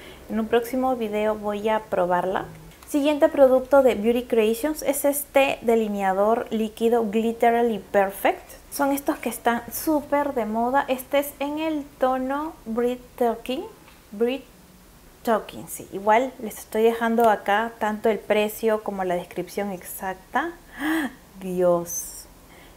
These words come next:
Este es mi color archi favorito. Oh, no, miren esa pigmentación. Yo como tonta comprándome los delineadores metálicos de Sika que de verdad <laughs> no sirven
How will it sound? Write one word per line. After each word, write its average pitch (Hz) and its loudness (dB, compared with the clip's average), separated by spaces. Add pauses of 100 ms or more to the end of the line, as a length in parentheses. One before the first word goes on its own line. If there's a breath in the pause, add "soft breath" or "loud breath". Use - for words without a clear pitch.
(120)
Este 220 -2
es 226 -6
mi 214 -2
color 208 0
archi 214 0
favorito. 214 2
Oh, 233 8
no, 196 4
miren 180 -4
esa 208 -8 (200)
pigmentación. 190 -6 (540 loud breath)
Yo 240 4
como 240 2
tonta 233 2
comprándome 214 0
los 233 0
delineadores 190 0
metálicos 208 -2
de 196 -4
Sika 190 -10
que 180 -4
de 170 -2
verdad 160 -6
<laughs> - -
no 196 -4
sirven 262 2